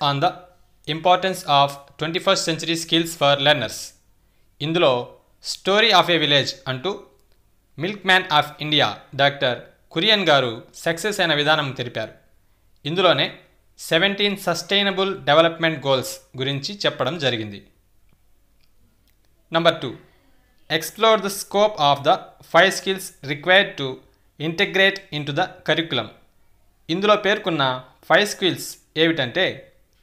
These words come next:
స్కిల్ వన్, critical thinking and problem solving. స్కిల్ టూ,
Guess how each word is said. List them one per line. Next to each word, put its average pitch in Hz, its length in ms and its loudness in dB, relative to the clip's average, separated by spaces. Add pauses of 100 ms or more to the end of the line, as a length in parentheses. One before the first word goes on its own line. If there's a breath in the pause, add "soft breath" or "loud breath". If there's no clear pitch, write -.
(280)
స్కిల్ 185 340 0
వన్, 143 140 2 (600)
critical 226 380 0 (160)
thinking 185 340 -4 (200)
and 139 100 -2 (120)
problem 135 380 0
solving. 156 340 0 (920)
స్కిల్ 196 280 0 (100)
టూ, 170 80 0